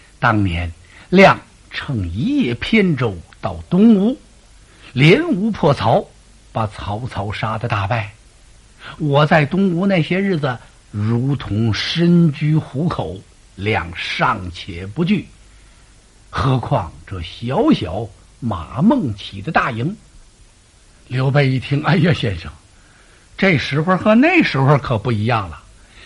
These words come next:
那时候是鲁子敬把先生请到江东去的，江东吃紧，曹操陈兵百万，他正要联合咱们。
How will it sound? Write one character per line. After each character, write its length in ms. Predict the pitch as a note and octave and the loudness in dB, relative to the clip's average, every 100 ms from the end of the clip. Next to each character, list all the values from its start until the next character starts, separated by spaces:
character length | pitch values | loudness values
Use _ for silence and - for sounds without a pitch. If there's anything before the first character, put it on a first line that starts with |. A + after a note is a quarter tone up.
| - | -2
那 240 | D3+ A#2+ F#2+ | 2 2 0
时 180 | - | -6
候 160 | G2 G2+ E2 - | -8 -8 -10 -10
是 160 | - A#2 | -6 -4
鲁 320 | F#2+ A2 G3 | -4 -2 -4
子 180 | - G2+ | -4 -2
敬 200 | F3+ A#2+ | 0 0
把 180 | G2 E2 | -4 -8
先 320 | - F3+ E3+ | -6 -4 -4
生 180 | C3 G#2 | -6 -10
请 460 | - - G2 D#2+ G2+ | -12 -10 -10 -6 -2
到 180 | G#3+ A3 | 0 2
江 260 | F3+ E3+ | 4 4
东 200 | E3 F3 | 4 2
去 240 | E3 G3+ D3+ | 2 0 0
的， 120 | E3+ - - - - - - - - - | -2 -6 -20 -20 -20 -20 -20 -20 -20 -2
江 280 | E3 D#3+ D#3 | 2 4 4
东 200 | E3+ F3+ | 4 2
吃 240 | - G#3+ | 2 0
紧， 380 | D#3 A#2+ C#3 A#3 - - - | 2 2 2 2 -2 -20 -16
曹 260 | - A2 C3 | -10 -8 -6
操 200 | - C3+ | -6 -4
陈 320 | - F3+ B3 | 0 2 4
兵 220 | A3+ A#3 | 6 6
百 220 | E3+ G2 | 4 2
万， 220 | D3 E3+ - - _ - - - - | 4 4 2 -12 _ -20 -20 -20 -4
他 160 | D3+ | -2
正 340 | C#3 C4 A3 A2+ | 0 2 4 2
要 160 | A2 | -2
联 360 | F#2+ G2 F#3+ E4 | -4 0 4 4
合 200 | - D3 | 4 0
咱 180 | B2 B2+ | 2 0
们。 120 | C#3+ | 0